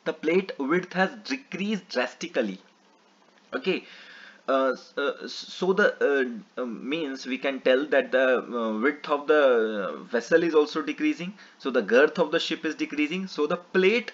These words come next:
dimensions, plate thickness, you can tell that also has to be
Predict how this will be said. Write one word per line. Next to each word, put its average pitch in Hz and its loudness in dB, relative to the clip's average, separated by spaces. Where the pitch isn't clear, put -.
dimensions, 147 2
plate 160 -2
thickness, 214 0
you 139 -8
can 120 -2
tell 110 -2
that 165 2
also 139 -2
has 127 2
to 139 -4
be 180 -6